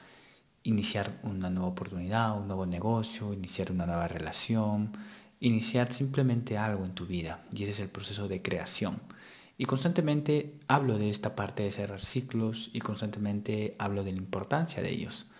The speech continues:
Pero hay una parte muy importante que a veces nos olvidamos, que cuando nosotros vamos a empezar un nuevo ciclo en nuestra vida, específicamente algo nuevo para ti,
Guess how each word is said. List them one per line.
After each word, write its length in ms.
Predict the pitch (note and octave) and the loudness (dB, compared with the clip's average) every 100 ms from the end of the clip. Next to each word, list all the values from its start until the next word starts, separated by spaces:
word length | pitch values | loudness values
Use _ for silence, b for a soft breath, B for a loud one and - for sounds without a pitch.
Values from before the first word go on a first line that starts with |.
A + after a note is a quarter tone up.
| B B B - | B B B -2
Pero 160 | C3+ | 2
hay 180 | D#3 E3+ | 6 8
una 180 | F#3 F3+ | 8 8
parte 280 | C#3 C3+ C3+ | 4 4 2
muy 220 | C3+ E3+ | 4 4
importante 840 | F3+ - A#2+ - D3+ C3+ A#2 G#2 | 2 2 -2 0 0 0 -2 -2
que 460 | - A2 G#2+ G#2+ - B B B B B _ _ _ | -2 0 2 -2 -6 B B B B B _ _ _
a 80 | A2+ | 2
veces 200 | B2 D3 | 4 4
nos 200 | C#3+ - | 2 2
olvidamos, 760 | A2 G#2 B2 D3 A2+ A2 - - - - | 2 4 4 4 2 0 -6 -14 -20 -6
que 180 | - A2+ | -2 0
cuando 260 | A2+ G#2+ | 0 0
nosotros 460 | G#2+ G#2+ D#3 - B2 | 0 0 0 0 -2
vamos 300 | A2+ A2+ A2+ | 0 0 -2
a 40 | |
empezar 580 | A2+ G#2+ - G#2 G2 - - | -4 -4 -2 -2 -4 -4 -2
un 140 | A2 | 0
nuevo 240 | G#2+ G2+ | 0 -2
ciclo 380 | G2 - - - | -4 -4 -2 -2
en 80 | G2 | -4
nuestra 280 | F#2 - F#2+ | -4 -4 0
vida, 380 | C3 G#2 - - | 0 0 -4 -6
específicamente 1120 | G#2+ - G#2+ G#2+ A#2 G#2+ A2 A2 G#2 A2 G#2 B B B | -8 -4 -4 -4 -2 2 4 2 2 0 0 B B B
algo 280 | A2 A2 G#2+ | 0 4 4
nuevo 440 | G#2 A#2 A#2 G2+ | 6 6 4 2
para 220 | - F2 | 0 -2
ti, 400 | - B2 F3 - | 2 2 2 -2